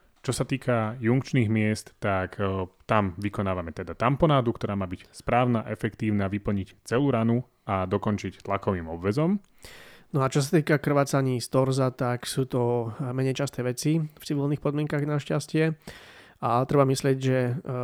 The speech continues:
Speaker 2: nie každý zapichnutý predmet musí byť v rane, a hlavne ak je spojený s vonkajším masívnym krvácaním, tak treba vymyslieť niečo iné a nenechávať ten predmet v rane.
Speaker 1: Nezabúdajte, že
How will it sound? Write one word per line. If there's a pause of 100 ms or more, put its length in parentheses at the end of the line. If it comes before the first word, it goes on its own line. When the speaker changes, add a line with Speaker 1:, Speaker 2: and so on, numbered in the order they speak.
(140)
Speaker 2:
nie
každý
zapichnutý
predmet (220)
musí
byť
v
rane, (260)
a
hlavne
ak
je
spojený
s (500)
vonkajším
masívnym
krvácaním,
tak
treba
vymyslieť
niečo
iné
a (420)
nenechávať
ten
predmet
v
rane. (760)
Speaker 1:
Nezabúdajte,
že